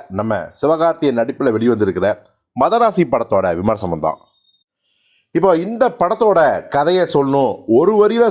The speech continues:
சொல்லணும் அப்படின்னா, சென்னையை சூழ்ந்துள்ள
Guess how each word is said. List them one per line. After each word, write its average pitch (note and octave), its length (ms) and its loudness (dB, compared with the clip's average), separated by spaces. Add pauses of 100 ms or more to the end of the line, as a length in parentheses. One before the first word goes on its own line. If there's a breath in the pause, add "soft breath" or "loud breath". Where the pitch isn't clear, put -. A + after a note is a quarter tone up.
(120)
சொல்லணும் F3+ 320 2
அப்படின்னா, B2+ 400 -2 (540 soft breath)
சென்னையை B3 580 0 (100)
சூழ்ந்துள்ள G3 680 2